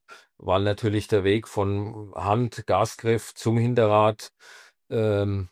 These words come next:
ja, wir, das, wir wissen das halt anhand vom Data-Logging natürlich, sind es so um die dreieinhalb, s-, ähm, dreieinhalb Zehntel, dass ich da, äh, gute Reaktionszeiten habe, aber die trainiere ich natürlich, ähm,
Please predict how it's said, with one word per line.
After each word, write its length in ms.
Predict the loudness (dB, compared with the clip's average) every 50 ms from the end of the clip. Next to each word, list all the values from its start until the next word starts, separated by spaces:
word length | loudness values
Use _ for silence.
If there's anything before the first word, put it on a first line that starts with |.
| _ -16
ja, 300 | -10 -4 0 0 0 0
wir, 220 | 0 -2 -4 -6
das, 320 | -8 -8 -10 -10 -10 -12 -16 -14 -8
wir 240 | -4 0 0 0 0
wissen 180 | 0 -2 -2 -2
das 200 | -2 -2 -2 -2
halt 160 | -2 -2 -2 -2
anhand 380 | -4 -4 -4 -4 -4 -6 -6 -6
vom 180 | -6 -6 -2
Data-Logging 600 | -2 -2 0 0 0 0 0 -2 -2 -2 -2 -2
natürlich, 520 | -4 -4 -2 -2 -2 -2 -2 -4 -6 -10 _ -20 -20 -20 -20 -20 -20
sind 260 | -12 -6 -2 0 0 0
es 100 | 0 2
so 140 | 2 2 2
um 180 | 2 0 -2
die 80 | -4 -4
dreieinhalb, 540 | -4 -2 -2 0 0 0 -2 -2 -2 -4 -6
s-, 420 | -10 -14 -14 -14 -14 -14 -12 -8 -4
ähm, 520 | -4 -4 -2 -4 -6 -6 -8 -8 -10 -6
dreieinhalb 380 | -4 -2 -2 0 0 -2 -4 -4
Zehntel, 460 | 0 2 2 2 2 2 0 -2 -2 -4 _ -20 -20 -20 -20 -20 -20 -20 -20 _ _ _ _ _ -20 -10
dass 260 | -6 -4 -4 -2 -4
ich 120 | -6 -4 -2
da, 480 | 0 2 4 4 4 4 2 2 0
äh, 60 | -2
gute 260 | -2 0 2 2 4 4
Reaktionszeiten 960 | 4 2 2 0 -4 -2 0 0 0 0 -2 0 2 2 2 2 0 -2
habe, 320 | 0 0 2 2 2 2 2
aber 180 | 0 -2 -2
die 180 | -4 -4 -8 -8
trainiere 360 | -6 -6 -4 -2 -2 0 -2 -2
ich 100 | -2 -4
natürlich, 540 | -8 -6 -6 -6 -4 -4 -4 -6 -8 -12 -12
ähm, 240 | -10 -8 -8 -8